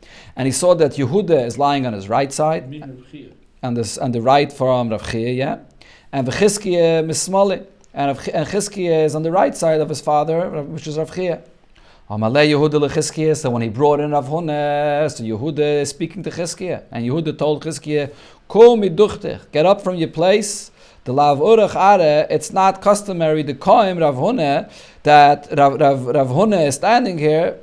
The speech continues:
Speaker 1: Bahadi, the, the Kohen Rav Huna, that Rav Huna should be standing here, and, and, uh, and, and we're lying over here. Okay, so what happened? Bahadi the Kohen, when he got up, Kom Bahadei Amuda Denura,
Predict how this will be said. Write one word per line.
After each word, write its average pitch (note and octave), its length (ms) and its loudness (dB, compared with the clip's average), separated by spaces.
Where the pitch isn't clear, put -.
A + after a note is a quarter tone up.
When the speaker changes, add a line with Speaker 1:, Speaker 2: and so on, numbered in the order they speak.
Speaker 1:
Bahadi, E3+ 880 2
the, D3 120 0
the D#3+ 120 0
Kohen G3+ 340 4
Rav F#3 120 2
Huna, G#3 240 0
that D#3+ 160 -6
Rav D3+ 120 0
Huna G3 180 -2
should F3 140 -6
be E3+ 80 -4
standing G#3+ 440 0
here, F3+ 220 4
and, F#3 220 0
and, F3+ 240 -6
uh, F3 500 0
and, - 180 -2
and F3 140 4
we're G3 140 6
lying F3+ 340 6
over C3 140 -2
here. A2 240 -4
Okay, - 300 -4
so - 160 -14
what A2+ 140 -2
happened? D3+ 720 2
Bahadi D3 440 2
the D3+ 100 -2
Kohen, D3+ 800 -2
when A#2+ 140 -4
he A2+ 80 -4
got A#2 260 -2
up, D3 420 2
Kom D#3 400 6
Bahadei C#3 680 0
Amuda D3+ 420 -2
Denura, D#3+ 520 0